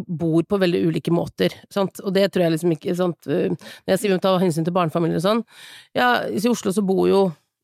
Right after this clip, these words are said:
er jo nesten, øh, halvparten av husstandene er jo aleneboende,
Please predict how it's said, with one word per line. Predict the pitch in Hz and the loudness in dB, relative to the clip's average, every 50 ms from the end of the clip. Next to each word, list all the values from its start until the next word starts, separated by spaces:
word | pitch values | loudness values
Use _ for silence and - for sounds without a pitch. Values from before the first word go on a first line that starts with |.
| _ _ _ _ | _ _ _ _
er | - 107 104 | -8 -6 -4
jo | 202 208 - 98 - | -4 -2 -2 -4 -4
nesten, | - - - - - 98 95 - - - | -4 -6 -8 -8 -6 -4 -2 -2 0 0
øh, | 98 - - 190 190 185 | 0 0 2 2 2 0
halvparten | 175 - - - 92 - - 95 | 0 -2 -2 -2 -4 -4 -2 -2
av | 85 | -2
husstandene | - 185 - - - - 90 85 82 85 90 90 180 - | -2 -2 -4 -6 -6 -4 -2 0 0 0 0 0 -2 -2
er | - - | -2 -2
jo | 92 - 95 92 92 92 95 95 - - - - - | -2 0 0 0 0 0 -2 -2 -2 -4 -4 -4 -2
aleneboende, | 190 - 180 175 - 170 - 170 170 180 190 | -2 -2 -2 -2 -4 -4 -4 -4 -2 -2 -4